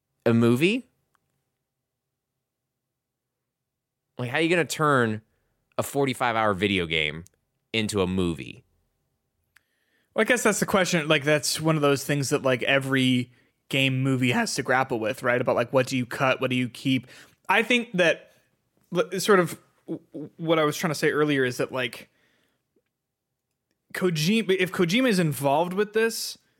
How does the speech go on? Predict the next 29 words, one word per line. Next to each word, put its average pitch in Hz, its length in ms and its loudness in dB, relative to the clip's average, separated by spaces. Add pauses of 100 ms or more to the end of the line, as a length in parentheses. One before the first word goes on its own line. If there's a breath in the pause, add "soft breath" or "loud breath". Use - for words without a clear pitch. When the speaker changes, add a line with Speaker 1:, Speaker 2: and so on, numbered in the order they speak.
(220)
Speaker 2:
I 151 80 0
think 202 220 0
he 214 140 2
has 202 180 4
a 147 80 4
plan. - 680 -6
<laughs> - 40 -16 (840 loud breath)
You 214 120 0
know 220 80 2
what 202 80 4
I 180 80 2
Speaker 1:
Yes, 185 240 2
Speaker 2:
mean? 180 80 2
It, - 40 0
Speaker 1:
absolutely, 170 460 0
Speaker 2:
for, 175 80 0
for 170 60 2
Speaker 1:
yeah. 165 60 2
Speaker 2:
making, 165 500 -2
for - 180 -2
saying, 156 300 -2
like, 147 160 0
"Okay, 147 300 0
obviously 156 360 -2
these 143 200 -4
are 135 60 -2
different 127 280 -10
mediums," 123 500 -8
right? 127 260 0